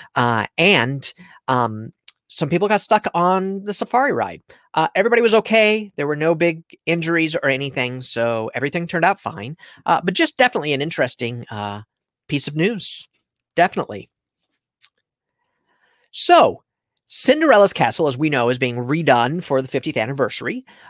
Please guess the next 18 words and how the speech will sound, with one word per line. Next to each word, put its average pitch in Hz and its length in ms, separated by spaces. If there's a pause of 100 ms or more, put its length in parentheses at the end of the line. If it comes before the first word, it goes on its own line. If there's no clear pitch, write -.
(120)
uh, 135 320
and 143 200
they 143 140
now 156 640 (200)
have 135 640 (360)
added 226 460 (280)
some 139 500
of 139 140
the 135 120 (260)
gold 185 420
filigree 160 540
and 131 100
things 147 200
they're 147 140
adding 151 320
to - 120
the 131 80
turrets. - 640